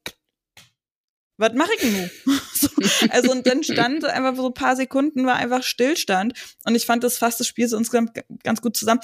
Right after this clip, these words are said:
Gegen Ende kam da nochmal Schwung rein, auch vom H S V. Werder hat die meiste Zeit irgendwie, ja,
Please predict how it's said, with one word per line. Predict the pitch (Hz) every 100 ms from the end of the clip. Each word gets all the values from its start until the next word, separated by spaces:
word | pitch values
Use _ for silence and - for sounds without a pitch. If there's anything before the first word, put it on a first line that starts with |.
| - -
Gegen | 240 226
Ende | - 269 339 339
kam | 339 262
da | 254
nochmal | 247 233
Schwung | - 233 269
rein, | 240
auch | - 233
vom | 302 285
H | 277 277
S | -
V. | 269 269 285 - _ _ _ _ _ -
Werder | 214 214 233
hat | 226
die | 226
meiste | 214 220
Zeit | 226 220
irgendwie, | 220 214 202 _ _ _ _ - _ _
ja, | 202 196